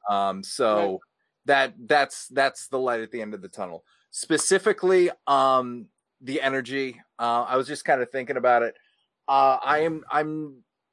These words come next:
Speaker 2: now at the point where kinda like the group of creators that we all started with seven to eight years ago, they're starting to do their first San Diego Comic-Con panels.
Speaker 1: Mm-hmm.
Speaker 2: And that's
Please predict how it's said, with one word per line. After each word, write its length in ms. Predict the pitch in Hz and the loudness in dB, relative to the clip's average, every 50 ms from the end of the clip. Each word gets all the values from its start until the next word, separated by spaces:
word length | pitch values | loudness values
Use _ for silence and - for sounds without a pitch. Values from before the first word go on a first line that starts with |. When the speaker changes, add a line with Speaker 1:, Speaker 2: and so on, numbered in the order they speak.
| _ _ _ _ 143 | _ _ _ _ -14
Speaker 2:
now 560 | 147 143 143 147 143 151 151 151 156 156 151 | -10 -4 0 0 2 4 6 6 6 6 4
at 180 | 139 147 143 | 2 -2 -2
the 80 | - 143 | -4 -6
point 420 | - - - 139 143 147 147 - | -6 -4 -2 0 0 0 -2 -4
where 140 | - 147 135 | -2 -2 -2
kinda 240 | 123 - 147 143 139 | -2 0 0 2 2
like 180 | 135 135 135 113 _ _ _ _ | 2 2 0 -2 _ _ _ _
the 140 | - 113 131 | -10 -8 -8
group 400 | 123 104 117 117 123 139 139 139 | -8 -6 -6 -4 -2 -2 -2 -2
of 160 | 160 143 - | -4 -6 -6
creators 640 | - - - 143 143 135 131 135 127 143 143 139 131 - | -8 -12 -6 -2 0 0 0 0 0 -2 -4 -4 -4 -4
that 200 | 139 127 101 120 | -4 -4 -4 -4
we 100 | 127 131 | -2 -2
all 160 | 123 123 127 | 0 0 -2
started 500 | - - - 139 131 131 131 131 131 123 | -4 -6 -2 0 2 2 2 0 -4 -4
with 280 | 127 135 135 131 127 _ _ _ _ _ _ _ - | -2 -2 -2 -2 -4 _ _ _ _ _ _ _ -14
seven 580 | - - - - 139 127 127 139 131 131 131 123 | -12 -6 0 2 2 2 2 0 -6 -6 -10 -6
to 200 | 131 135 123 113 - | -4 -4 -4 -4 -6
eight 260 | 123 123 127 127 - - | -6 -6 -6 -6 -8 -10
years 280 | 120 120 127 135 131 127 | -6 -4 -2 -2 -2 -2
ago, 400 | 147 123 139 143 147 147 151 - _ _ _ _ _ | -2 2 2 4 4 4 2 -2 _ _ _ _ _
they're 120 | 113 120 120 | -4 -2 -2
starting 440 | - - - 156 139 135 139 139 135 | -2 -2 0 2 2 2 2 -2 -6
to 80 | 131 120 | -8 -8
do 180 | 113 131 135 | -8 -6 -4
their 180 | 123 139 131 123 | -2 -2 -2 -2
first 340 | - - 139 135 135 - - | -2 -2 -2 -2 -2 -2 -2
San 160 | 151 139 131 | -4 -4 -2
Diego 300 | 131 131 131 127 123 123 | -2 -2 -4 -2 -4 -6
Comic-Con 580 | - - 135 131 131 135 127 - 139 135 135 | -6 -2 -2 -2 -2 -4 -4 0 0 0 0
panels. 560 | 135 - 143 131 135 143 151 156 156 - - _ _ _ _ _ _ _ _ _ _ _ - | 0 -2 0 0 0 0 -2 -4 -6 -8 -14 _ _ _ _ _ _ _ _ _ _ _ -4
Speaker 1:
Mm-hmm. 60 | 131 | 0
Speaker 2:
And 580 | 135 131 131 131 127 123 123 123 123 120 113 107 _ _ _ _ _ _ _ _ _ _ _ _ _ _ | 2 2 4 4 4 4 4 2 0 -2 -6 -10 _ _ _ _ _ _ _ _ _ _ _ _ _ _
that's 540 | 120 110 151 143 139 139 135 - - - | -4 0 2 2 2 2 -2 -4 -12 -16